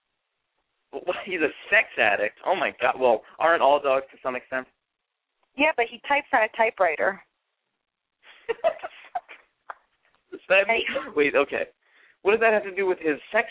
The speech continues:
Speaker 1: addiction, unless I
Speaker 2: Oh,
Speaker 1: misheard you before?
Speaker 2: you know, you know how, like, in the weekly circular, like, PetSmart, like, puts out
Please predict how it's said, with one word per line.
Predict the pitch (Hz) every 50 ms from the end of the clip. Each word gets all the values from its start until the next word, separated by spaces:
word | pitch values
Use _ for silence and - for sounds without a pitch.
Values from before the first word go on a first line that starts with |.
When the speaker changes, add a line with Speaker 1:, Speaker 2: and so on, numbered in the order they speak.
| - -
Speaker 1:
addiction, | 127 117 113 101 - - - 76 73 - _ -
unless | 117 120 127 123 -
I | - - 285
Speaker 2:
Oh, | -
Speaker 1:
misheard | - - 127 185 110
you | 92
before? | - - -
Speaker 2:
you | - -
know, | - - 320 320 - _ _ _ _ _ _ _ _ -
you | 254 269
know | 277 277
how, | 285 311 320 311
like, | 302 294 - 277
in | 262
the | 262
weekly | 247 247 247 - - 226 240 - -
circular, | 226 233 240 - - 247 240 233 233 233 233
like, | 226 196 185 - - - _ -
PetSmart, | 233 220 208 - - - - - 220 214 214 220 214 -
like, | 190 190 - -
puts | - 233 233 226 -
out | 214 208 196 196